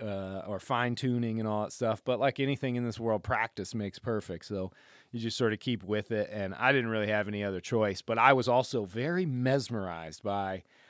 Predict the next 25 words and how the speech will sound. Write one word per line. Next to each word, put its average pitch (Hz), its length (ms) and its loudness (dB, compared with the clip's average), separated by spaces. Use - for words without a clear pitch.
how 147 260 6
it 127 100 2
worked, 120 560 0
and 101 600 -4
it 104 160 -6
took 208 180 2
me 226 100 0
a 202 80 6
long 127 280 6
time 117 320 2
to 104 100 0
really 135 720 4
get 117 200 0
it 110 160 -4
totally 131 480 2
dialed 104 380 4
into 101 180 -2
my 95 160 -4
head. 104 380 -2
I 127 40 0
mean, 135 140 4
there 143 100 6
were 147 140 6
times 120 400 2
where 101 300 2